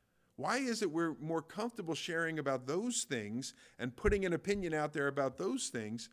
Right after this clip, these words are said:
but not the greatest of news, that our sins can be forgiven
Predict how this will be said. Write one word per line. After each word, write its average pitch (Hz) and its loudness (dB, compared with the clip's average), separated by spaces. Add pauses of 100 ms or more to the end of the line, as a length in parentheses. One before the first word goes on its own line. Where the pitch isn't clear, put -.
(480)
but 165 -6
not 180 -2
the 165 2
greatest 175 -2
of 123 -2
news, 113 -6 (380)
that 143 0
our 139 4
sins 240 0
can 180 -4
be 151 0
forgiven 131 -2